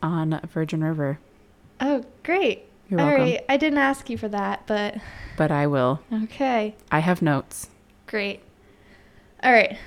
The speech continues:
Speaker 2: So we're gonna start this off. I planned something for myself here. This
Speaker 1: Oh,
Speaker 2: is
Speaker 1: no.
Speaker 2: called the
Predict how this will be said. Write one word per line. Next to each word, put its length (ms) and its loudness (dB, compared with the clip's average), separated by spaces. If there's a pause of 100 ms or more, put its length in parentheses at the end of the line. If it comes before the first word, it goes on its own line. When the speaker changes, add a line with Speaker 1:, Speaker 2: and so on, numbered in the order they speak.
(100)
Speaker 2:
So 160 -4
we're 140 0
gonna 100 4
start 240 0
this 160 -2
off. 240 0 (420)
I 220 0
planned 420 -4
something 440 -8 (260)
for 160 -4
myself 440 0
here. 280 -8 (140)
This 120 -2
Speaker 1:
Oh, 60 2
Speaker 2:
is 140 0
Speaker 1:
no. 100 0
Speaker 2:
called 400 2
the 240 -2